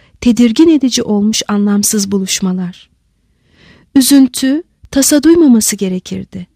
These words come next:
ama doğrusu kendini biraz bayağı bir yaratık gibi duyumsuyordu. Hosnani çiftliğine ancak bir kez üç günlük bir izinle dönebildi.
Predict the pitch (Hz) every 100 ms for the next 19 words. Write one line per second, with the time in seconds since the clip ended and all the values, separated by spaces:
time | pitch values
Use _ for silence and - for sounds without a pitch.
0 | _ _ 214 214 240 269 _ _ _ 349
1 | 320 247 - 247 - 208 202 202 220 277
2 | 254 240 214 196 196 220 240 214 202 196
3 | 202 226 - 208 208 208 196 196 - 196
4 | 185 180 190 190 _ _ _ _ _ _
5 | _ - - _ 277 269 269 262 269 320
6 | 311 277 233 220 226 - 320 302 285 -
7 | 226 - - 208 - - - _ - -
8 | - 285 285 - 247 202 190 196 190 180
9 | 180 180 180 175 180 185